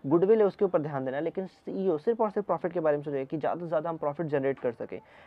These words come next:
एमडी company का sustainable growth के बारे में सोचेगा, और सीईओ सस्टेनेबल growth के बारे में नहीं सोचेगा। सीईओ सोचता है कि भाई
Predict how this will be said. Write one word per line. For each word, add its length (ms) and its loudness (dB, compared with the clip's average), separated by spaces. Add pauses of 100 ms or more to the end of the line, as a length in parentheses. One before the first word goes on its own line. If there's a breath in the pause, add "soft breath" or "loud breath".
(140 loud breath)
एमडी 260 2
company 300 -4
का 100 -4
sustainable 540 0
growth 200 2
के 120 -6
बारे 200 4
में 80 -6
सोचेगा, 400 -8 (260 loud breath)
और 140 4
सीईओ 360 0
सस्टेनेबल 500 0
growth 180 0
के 140 -4
बारे 140 2
में 60 -4
नहीं 100 -6
सोचेगा। 160 -6
सीईओ 160 -4
सोचता 220 -8
है 60 -4
कि 60 -6
भाई 240 -4